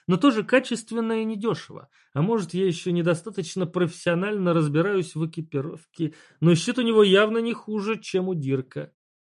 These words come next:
«Дурак ты, Вилк», качает головой девушка, уже спокойно, взяла себя в руки.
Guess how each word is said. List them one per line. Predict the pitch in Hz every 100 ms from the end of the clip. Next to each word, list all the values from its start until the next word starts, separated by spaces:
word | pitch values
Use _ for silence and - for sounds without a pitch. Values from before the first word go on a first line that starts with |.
| _ _
«Дурак | - 190 240 190 -
ты, | -
Вилк», | 156 165 156 127 - - _ _
качает | 156 147 165 151 135
головой | 151 139 143 131
девушка, | 143 190 190 - - 151
уже | 120 117
спокойно, | 139 - 131 - 120 117 127 139 170 _ -
взяла | 139 135 143 160
себя | 165 139 127
в | 117
руки. | 107 117 113 143 135